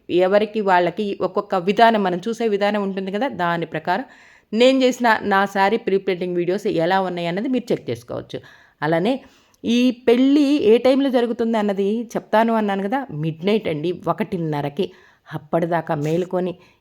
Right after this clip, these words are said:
ఈ పెళ్లి కూతుర్ని రెడీ చేసి, ఆ తర్వాత, మ్, ఇంత గ్యాప్ మీరేం చేస్తున్నారు అని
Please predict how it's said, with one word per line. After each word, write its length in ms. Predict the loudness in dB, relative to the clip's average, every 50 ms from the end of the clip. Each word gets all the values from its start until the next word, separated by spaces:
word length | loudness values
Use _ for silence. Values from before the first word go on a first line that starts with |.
| 0
ఈ 100 | 0 2 2
పెళ్లి 260 | 2 2 0 0 -2
కూతుర్ని 360 | -2 -4 -4 -4 -4 -4 -4
రెడీ 320 | -4 -2 0 0 0 2 2 0
చేసి, 260 | 0 0 -2 -6 -10 -10 _ -14 -8 -2
ఆ 160 | 0 0 2
తర్వాత, 480 | 2 2 2 2 2 2 2 0 0 -2 -4 -4 -6 _ _ _ _ _ _ _ _ -6
మ్, 460 | -4 -2 -2 0 -2 -2 -2 -4 -6 -8 -10 _ _ _ _ _ _
ఇంత 240 | -2 -2 0 2 0
గ్యాప్ 340 | 0 2 4 6 6 4 4 2
మీరేం 460 | 0 2 2 2 2 2 2 2 2
చేస్తున్నారు 580 | 2 0 0 -2 -2 -2 0 0 0 0 0 0
అని 160 | 0 0